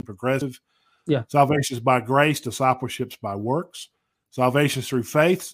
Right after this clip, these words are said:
Speaker 1: Discipleship's through faithfulness. Salvation is free. Discipleship is costly. Salvation is about Christ's love for me. Discipleship's about my love for Christ. Salvation's Christ's commitment to me, and discipleship is my commitment to Christ. And so,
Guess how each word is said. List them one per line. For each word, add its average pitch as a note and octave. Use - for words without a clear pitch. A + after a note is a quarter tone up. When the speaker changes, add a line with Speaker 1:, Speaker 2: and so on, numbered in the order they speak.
Speaker 1:
Discipleship's B2+
through A2+
faithfulness. C#3
Salvation B2+
is G#2
free. E3
Discipleship C3
is G2+
costly. E3
Salvation C3+
is A#2+
about B2
Christ's C3+
love C3
for -
me. D#3+
Discipleship's B2
about A2+
my C3
love B2+
for -
Christ. E3
Salvation's C3+
Christ's C#3+
commitment B2+
to B2
me, D#3+
and A#2+
discipleship C3
is G#2+
my C3
commitment B2
to -
Christ. D3+
And A#2
so, C#3+